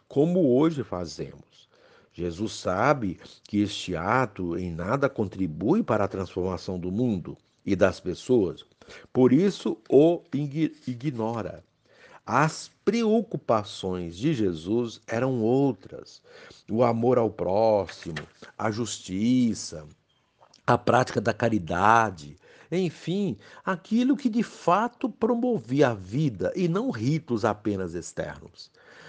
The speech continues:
Diante do espanto do fariseu, Jesus se manifesta de modo firme,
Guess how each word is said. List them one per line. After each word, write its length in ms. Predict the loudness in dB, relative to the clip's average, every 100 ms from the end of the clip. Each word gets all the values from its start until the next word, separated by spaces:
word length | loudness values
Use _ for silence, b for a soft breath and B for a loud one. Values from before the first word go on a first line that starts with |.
| B B
Diante 440 | -4 0 0 -4
do 100 | -2
espanto 800 | -2 -4 -4 -2 -2 -4 -6 -6 -8 b
do 180 | -10 -8
fariseu, 640 | -2 2 2 2 2 2
Jesus 460 | 4 2 2 -2 -6
se 160 | -4 -2
manifesta 800 | -2 -2 -6 -2 -2 -2 -6
de 160 | -6 -4
modo 360 | -2 -4 -4 -8
firme, 640 | -12 -6 -2 -2 -4 -8